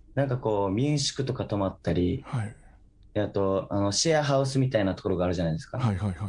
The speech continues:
Speaker 2: はい。
Speaker 1: あの、瓦屋根の沖縄の。
Speaker 2: はい。
Speaker 1: そういうところとか泊まったりして、
Speaker 2: ええ、はい。
Speaker 1: いろんな人の沖縄の温かさとか風景とか、
Speaker 2: はい、ええ。
Speaker 1: そしてまた一人旅だからやっぱ自分を探している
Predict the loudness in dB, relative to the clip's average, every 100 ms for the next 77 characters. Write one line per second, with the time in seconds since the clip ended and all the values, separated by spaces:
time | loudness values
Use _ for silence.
0 | -8 -12 -16 -20 -20 -20 -8 -4 -2 -2
1 | 2 4 4 4 4 2 0 -2 0 0
2 | 0 -2 -4 -6 -2 -2 0 0 2 2
3 | 0 0 0 0 -4 -2 0 0 0 -2
4 | 0 0 0 2 2 2 0 -2 -2 -4
5 | -8 -2 2 4 4 2 0 0 2 2
6 | 2 2 4 4 2 2 0 -2 -2 -4
7 | -4 -2 -2 -2 -6 -2 -2 0 0 0
8 | 0 0 0 -2 0 0 0 -2 -2 0
9 | 0 0 0 -6 -2 0 2 2 2 2
10 | 2 -2 -2 2 2 2 2 2 2 2
11 | 0 0 2 2 2 0 0 0 0 0
12 | 0 0 0